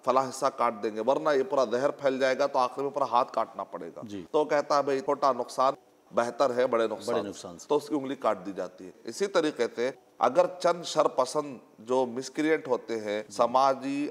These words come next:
Speaker 1: अना-, यानी जिसको कहते हैं बद अनासिर कहते हैं, जो बगावत करते हैं, दहशतगर्दी फैलाते हैं, लोगों को सताते हैं, लूट घसुट करते हैं,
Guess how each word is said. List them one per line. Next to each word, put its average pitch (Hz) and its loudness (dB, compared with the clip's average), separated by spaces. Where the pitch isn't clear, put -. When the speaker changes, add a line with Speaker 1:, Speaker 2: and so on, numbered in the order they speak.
Speaker 1:
अना-, 113 2
यानी 120 -4
जिसको 120 -10
कहते 127 0
हैं 110 0
बद 139 6
अनासिर 107 0
कहते 101 -8
हैं, 117 -4
जो 127 -4
बगावत 131 6
करते 117 0
हैं, 120 -2
दहशतगर्दी 135 -2
फैलाते 107 -2
हैं, 123 -4
लोगों 131 -2
को 135 -8
सताते 127 0
हैं, 113 -2
लूट 123 -4
घसुट 120 -6
करते 113 -2
हैं, - -8